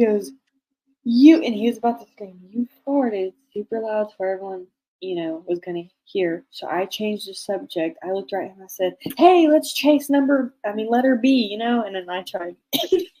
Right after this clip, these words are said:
And he shut up for a minute and started, like, looking down.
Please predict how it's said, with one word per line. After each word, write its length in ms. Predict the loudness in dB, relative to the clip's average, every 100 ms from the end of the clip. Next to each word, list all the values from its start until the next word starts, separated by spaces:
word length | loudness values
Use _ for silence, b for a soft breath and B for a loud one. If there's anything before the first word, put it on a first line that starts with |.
| _ -20 B B -4
And 160 | -4
he 140 | -4 -10
shut 300 | -4 -2 0
up 200 | -2 -4
for 120 | -6
a 40 |
minute 300 | -4 -2 -4 -8 _ _
and 80 | -12
started, 420 | -6 -6 -4 -8 -6
like, 160 | -4 -2
looking 340 | -4 -4 -6
down. 280 | -4 -6